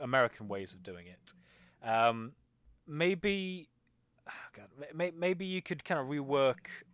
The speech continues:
uh, Blue Rose's whole thing as being more like a Simon Cowell situation, 'cause apparently working with Simon Cowell is meant to be really bad too, or something like that. Honestly, I, you, I'm just throwing things at the wall and seeing what sticks here. Uh, you could, in terms of actual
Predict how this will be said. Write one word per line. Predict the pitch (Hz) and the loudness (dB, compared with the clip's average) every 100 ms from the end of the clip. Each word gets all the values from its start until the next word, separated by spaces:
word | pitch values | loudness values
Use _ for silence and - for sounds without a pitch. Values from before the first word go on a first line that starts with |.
| - - _ _ _ _ | -20 -20 _ _ _ _
uh, | 131 123 113 | -2 -2 -2
Blue | 135 127 | -2 2
Rose's | 123 135 135 143 | 2 2 0 -2
whole | 143 135 | 0 0
thing | - 143 | 0 -2
as | 135 | -2
being | 131 120 | -4 -2
more | 120 120 | 2 4
like | 113 - | 2 2
a | 117 117 | 0 0
Simon | - 120 113 107 | -2 -2 -2 -6
Cowell | - 120 120 123 - _ _ _ | -2 2 2 2 -4 _ _ _
situation, | - 131 - 120 120 117 131 117 | -12 -10 -4 0 0 0 -6 -6
'cause | 120 | -10
apparently | 107 117 110 117 | -6 -4 -2 0
working | 110 113 | -2 -4
with | 107 | -10
Simon | - 110 101 | -6 -8 -8
Cowell | - 107 | -8 -6
is | 104 | -6
meant | 110 104 | -8 -12
to | |
be | 98 | -12
really | 104 98 | -10 -10
bad | 101 101 - | -8 -8 -10
too, | - 107 110 101 _ _ _ _ _ | -12 -8 -8 -12 _ _ _ _ _
or | - | -20
something | - 113 | -12 -6
like | 110 | 0
that. | 113 120 | 2 2
Honestly, | 135 120 123 | 0 -2 -4
I, | |
you, | 139 120 135 156 - 160 | -4 -6 -10 -16 -18 -10
I'm | 135 139 | -8 -6
just | - 139 - - - _ _ - - | -6 -6 -8 -14 -20 _ _ -20 -8
throwing | - 123 120 | 0 0 0
things | 123 117 | -6 -6
at | |
the | 120 | -6
wall | 120 113 | -4 -4
and | 107 | -4
seeing | 120 107 | -8 -8
what | 107 | -10
sticks | - 104 - | -10 -12 -12
here. | 110 95 92 _ _ _ - | -12 -12 -14 _ _ _ -6
Uh, | 123 131 | -2 -2
you | 151 190 | -4 -8
could, | - 214 - - _ _ _ _ _ _ _ _ 160 | -4 -4 -6 -20 _ _ _ _ _ _ _ _ -6
in | |
terms | 156 214 175 | -2 -2 2
of | 202 | 2
actual | 196 - 165 | 2 -2 -6